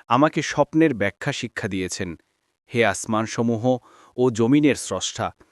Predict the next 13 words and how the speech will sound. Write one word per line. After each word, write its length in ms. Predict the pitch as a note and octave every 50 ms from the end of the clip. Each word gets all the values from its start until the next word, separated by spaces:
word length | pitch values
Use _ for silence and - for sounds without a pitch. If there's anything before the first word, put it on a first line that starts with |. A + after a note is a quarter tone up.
| _ _ _ _ _ _ _ _ _ -
আপনি 500 | B2+ D3 - - F#3 F#3+ G3 G3+ G3+ G3
দুনিয়া 480 | C#3 A#2+ C3 C#3+ D#3 D#3+ E3+ F3+ F3+
ও 140 | - - D3+
আখিরাতে 580 | - - G2 F#2+ - - - D3+ D3+ - - F3+ -
আমার 240 | A2 A2 A2+ A2 A2
অভিভাবক। 680 | - G2+ G2+ E2+ G#2+ A2 G#2+ G#2+ G#2 F#2 F2 E2+ E2 _ _ _ _ _ _ _ _ _ _ _ - _ -
আপনি 380 | G2 G2+ - - A#2 A2+ G#2 F2+
আমাকে 320 | F2+ G2 A#2 - - C#3+
মুসলিম 480 | A#2 G#2+ A#2+ C3+ - - F#3 F#3 F3+ E3
হিসেবে 400 | C3+ A2+ G#2 - A2+ G2+ G2 F2
মৃত্যু 420 | F2+ F#2 F#2+ - _ - A2+ G#2
দিন 240 | F#2+ G2 F2+ F2 D#2 _ _ _ _ _ _ _ _ _
এবং 320 | - A#2+ B2 C3 C#3 C#3